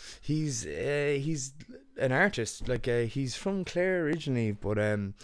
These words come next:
he does these kind of, like, mad kind of, like, um,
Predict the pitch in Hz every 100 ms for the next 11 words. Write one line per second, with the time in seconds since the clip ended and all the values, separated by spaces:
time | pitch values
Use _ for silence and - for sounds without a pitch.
0 | - - - 135 156 139 143 139 120 -
1 | 117 104 95 - - - - - 104 117
2 | 113 104 - - 107 101 95 95 95 104
3 | 98 95 92